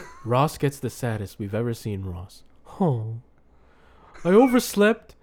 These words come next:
Speaker 2: and now the museum is gonna punish me by making me lonely." Phoebe and Ross look at the T V in the hospital waiting room. Chandler and Joey appear on screen. "Guys, it's me!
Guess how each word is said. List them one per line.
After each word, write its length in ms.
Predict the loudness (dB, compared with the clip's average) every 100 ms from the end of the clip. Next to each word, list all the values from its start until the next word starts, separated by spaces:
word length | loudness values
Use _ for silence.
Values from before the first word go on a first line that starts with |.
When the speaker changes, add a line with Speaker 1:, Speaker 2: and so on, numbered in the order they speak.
| _
Speaker 2:
and 100 | 2
now 180 | 4 4
the 100 | 6
museum 440 | 4 4 4 2
is 100 | 2
gonna 180 | 2 2
punish 440 | 2 4 6 4 0
me 80 | 2
by 140 | 4
making 380 | 4 4 4 4
me 80 | 6
lonely." 600 | 8 10 8 6 0 -4 -16 -20 -20 -20 _ _ _ _ -16
Phoebe 380 | -2 0 2 2
and 140 | 2
Ross 320 | 2 0 -2
look 120 | -4
at 80 | -4
the 80 | -8
T 200 | -2 -2
V 180 | 0 -2
in 100 | -2
the 80 | -2
hospital 440 | -4 -4 -4 -2
waiting 300 | 0 -2 -4
room. 180 | -10 -14 _ -20 _ _
Chandler 360 | 0 0 2 0
and 100 | 0
Joey 220 | 0 0
appear 280 | 0 -2 -2
on 160 | -4
screen. 520 | -8 -8 -4 -4 -4 -10 _ _ -20 _ _ _ _ _ _ _ _ _ _ _ _
"Guys, 380 | 4 6 2 -2
it's 160 | -2 6
me! 360 | 8 8 0